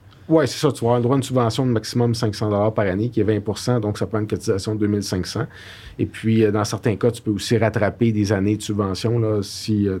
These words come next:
t'es as manqué. Mais c'est l'aspect boni qui, euh, qui est intéressant, là, donc, euh, dans ces cotisations-là. Donc, ça permet d'accélérer, là, si on veut, là, ou de permettre à certaines familles,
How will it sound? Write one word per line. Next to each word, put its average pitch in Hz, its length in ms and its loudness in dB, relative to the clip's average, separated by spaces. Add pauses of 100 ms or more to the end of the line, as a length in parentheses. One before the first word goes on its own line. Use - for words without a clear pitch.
t'es 95 240 -2
as 104 60 4
manqué. 101 380 0 (340)
Mais 120 100 4
c'est 143 140 4
l'aspect 135 400 4
boni 127 680 2
qui, 110 380 -2
euh, 98 160 0
qui 104 100 -2
est 107 120 0
intéressant, 107 560 0
là, 113 100 0
donc, 104 300 -2
euh, 98 100 2
dans 95 220 -2
ces 98 160 -4
cotisations-là. 101 720 0
Donc, 113 180 0
ça 101 100 -2
permet 104 400 0 (380)
d'accélérer, 113 800 2
là, 113 100 4
si - 120 -6
on 98 100 -4
veut, 104 140 0
là, 98 280 0 (120)
ou 104 60 -2
de 101 100 0
permettre 120 500 2
à 113 40 -2
certaines 113 340 0
familles, 107 480 0